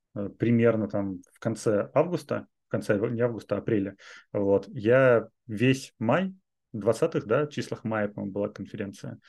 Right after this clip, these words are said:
Вот. Я весь май не пил кофе. То есть не просто перед выступлением, а решил, что тут весь май не буду пить кофе. Вот. Поэтому руки не тряслись. И вот единственное, с чем я не смог справиться с-, полностью, то есть я очень сильно старался,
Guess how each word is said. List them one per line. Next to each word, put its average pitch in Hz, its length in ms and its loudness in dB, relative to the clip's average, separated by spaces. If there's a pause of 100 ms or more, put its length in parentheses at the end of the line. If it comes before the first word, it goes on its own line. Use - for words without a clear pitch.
(300)
Вот. 95 260 -4
Я 127 160 2
весь 123 360 -2
май 131 220 4
не 110 140 0
пил 110 220 -2
кофе. 107 320 -6 (140)
То - 80 -10
есть - 160 -10
не 113 60 -4
просто 185 300 -4
перед 147 220 0
выступлением, 131 680 -2
а 147 120 0
решил, 113 280 -2
что 101 180 -4
тут 92 160 -10
весь 185 260 -4
май 101 300 0
не 95 120 -6
буду 92 200 -10
пить - 180 -18
кофе. 139 340 -10 (400)
Вот. 104 300 0
Поэтому 120 280 4
руки 147 220 2
не 117 220 4
тряслись. 135 560 -2 (560)
И 113 640 2 (760)
вот 117 260 4
единственное, 127 600 0
с 107 60 -6
чем 123 220 2
я 107 160 2
не 110 280 2
смог 170 460 0
справиться 110 500 2
с-, - 260 -14 (140)
полностью, 107 480 4
то 104 60 0
есть 101 120 -4
я 117 100 8
очень 117 180 4
сильно 104 180 -4
старался, 117 580 0